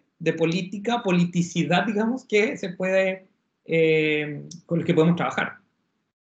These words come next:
Y parece ser de que hay unos niveles inaceptables, como los que tenemos ahora, en los cuales, como bien dices tú, esto es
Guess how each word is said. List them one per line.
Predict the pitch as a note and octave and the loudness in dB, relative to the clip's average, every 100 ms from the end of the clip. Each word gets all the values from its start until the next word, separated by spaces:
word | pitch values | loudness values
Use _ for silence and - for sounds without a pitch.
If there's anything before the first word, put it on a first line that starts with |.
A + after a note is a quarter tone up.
| - | -4
Y | E3 | -2
parece | D#3 E3 F3 F3+ | 2 2 2 2
ser | G3 E3+ - | 2 0 -4
de | C#3+ C#3+ | -4 0
que | D3+ | 2
hay | D3+ | 2
unos | D3+ D3 | 0 -2
niveles | D3 D#3+ D#3+ | 0 0 2
inaceptables, | F#3 F3+ G3+ F#3+ E3+ D#3 E3+ E3+ | 2 0 -2 -6 -2 -2 -2 -4
como | C#3 | -4
los | C#3 | -4
que | C#3 | -6
tenemos | C3 C#3 C#3+ | -8 -8 -2
ahora, | E3 B2+ C#3+ - | 0 0 -4 -6
en | C3 | -8
los | A2 | -2
cuales, | C#3+ D3 - - | 0 0 -4 -8
como | B2+ | -4
bien | C3 C#3 | -2 -2
dices | C#3 | -2
tú, | D3+ D3 - _ - | -2 -4 -6 _ -8
esto | A#2+ C3+ | -2 0
es | C#3 - | 0 -6